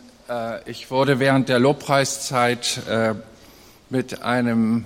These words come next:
wunderschönen Glaubensgedanken beschenkt.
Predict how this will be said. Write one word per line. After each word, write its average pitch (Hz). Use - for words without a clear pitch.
wunderschönen 135
Glaubensgedanken 113
beschenkt. 110